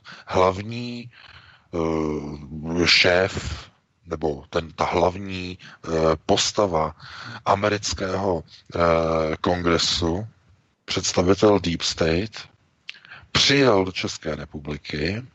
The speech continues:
a vystoupil, eh, za řečnickým pultíkem v Poslanecké sněmovně České republiky, mluvil o, eh,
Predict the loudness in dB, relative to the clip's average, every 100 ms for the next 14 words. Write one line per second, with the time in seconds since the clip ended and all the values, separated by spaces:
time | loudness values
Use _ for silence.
0 | _ -20 -20 -18 -16 -16 0 2 2 0
1 | -6 -2 0 0 -2 -2 -2 -4 -2 0
2 | 2 2 0 -4 -10 -20 -14 -10 -6 0
3 | 2 2 0 -4 -6 -6 -6 -6 -4 -4
4 | -2 -6 0 2 2 0 -6 -12 -20 -20
5 | -18 -2 0 2 2 0 0 -2 0 0
6 | 0 -4 -4 -2 -2 -2 -2 -2 -4 -2
7 | -2 -2 -4 -4 -4 -4 2 4 4 2
8 | -6 -12 -4 2 4 4 6 6 6 2
9 | -2 -10 -20 -20 -20 -8 2 6 6 4
10 | -4 -16 -14 -6